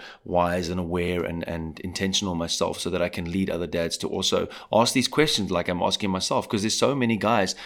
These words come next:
that are chasing after all these other things. And when you look back and you know, Joshua, you're talking about that vision. I know that when I'm seventy, I'm gonna look at it and go, "What did I do? Like, did I, did I spend that time with my children? Did I, did I raise them? Did I fulfill myself?"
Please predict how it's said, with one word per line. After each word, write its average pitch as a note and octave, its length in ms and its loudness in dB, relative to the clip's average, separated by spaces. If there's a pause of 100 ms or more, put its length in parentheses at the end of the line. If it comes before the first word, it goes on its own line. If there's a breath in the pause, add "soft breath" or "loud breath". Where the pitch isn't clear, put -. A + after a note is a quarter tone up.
(180 loud breath)
that G#2+ 100 0
are G2 60 2
chasing A#2 400 4
after G#2 240 2
all A#2+ 280 4
these A2 200 4
other G2+ 220 2
things. G2+ 340 0
And F2+ 120 -4 (280 loud breath)
when G2 100 0
you G#2 60 2
look A2+ 240 2
back G#2 240 6
and F#2+ 80 -2
you F#2 80 0
know, F#2+ 340 4 (160)
Joshua, F2 360 -4
you're F2 100 -6
talking F#2+ 240 -2
about F2 180 -2
that E2+ 140 -2
vision. F2 260 0
I G#2+ 140 2
know A2 500 6
that E2+ 140 -4
when F2+ 100 -2
I'm F#2+ 120 -2
seventy, F#2 520 -2 (300 loud breath)
I'm G#2+ 80 2
gonna A2 100 4
look B2 160 4
at A#2+ 60 4
it G2+ 100 4
and F#2+ 140 0
go, F#2 240 2 (680 loud breath)
"What G2+ 180 -6
did C3+ 120 0
I A2 80 2
do? F2 360 -2
Like, D#2 240 -8 (760)
did G2 140 0
I, F2 140 4
did F2+ 200 -2
I F2 100 2
spend G#2 320 -2
that G#2+ 120 0
time A2 160 -2
with A2+ 80 -2
my G#2+ 120 -4
children? G#2+ 340 -6
Did F#2 100 -4
I, D#2+ 140 -2
did E2+ 240 -4
I E2+ 60 0
raise E2 460 -2
them? A#2 200 -2
Did F2+ 100 -4
I F#2 160 2
fulfill G2+ 400 -2
myself?" - 640 0